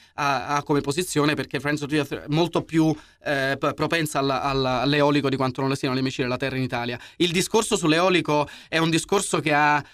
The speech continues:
eh, quasi non ragione d'essere, perché la gran parte, la stragrande maggioranza è una percentuale che ha, ha raggiunto un minimo nel massimo delle polemiche del cinquantotto per cento degli italiani e generalmente si assesta tra il sessanta e il sessantacinque,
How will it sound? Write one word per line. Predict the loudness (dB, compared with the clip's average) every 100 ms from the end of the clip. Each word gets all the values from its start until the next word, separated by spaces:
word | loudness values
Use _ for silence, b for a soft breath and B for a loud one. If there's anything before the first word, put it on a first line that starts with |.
| b b
eh, | -2 0 2
quasi | 2 2 2
non | 4
ragione | 2 2 0
d'essere, | 2 0 -2 -2 0
perché | -2 -2 2 4 2 2
la | 2 2
gran | 2 2 2
parte, | 2 2 2 -2
la |
stragrande | 0 0 2 2 4
maggioranza | 2 2 2 2 0 0
è | 2
una | 2 0
percentuale | -2 -2 -2 2 0
che | 0 2
ha, | 2 0 B B
ha | 0
raggiunto | 0 0 2 2
un | 2
minimo | 4 4 2 2 2 2
nel | 2 2
massimo | 0 0 0 2
delle | 2
polemiche | 2 2 2 0 0 0
del | 0
cinquantotto | 0 -2 0 0 -2 -2
per | -4
cento | -2 -2 0
degli | 0
italiani | 2 2 2 0
e |
generalmente | 0 -2 0 0 0 -2
si | -2
assesta | -2 -4 -2 -4
tra | -4
il | -4
sessanta | -4 -2 -2 -2
e |
il |
sessantacinque, | -4 -4 -4 -2 -4 -2 -2 -2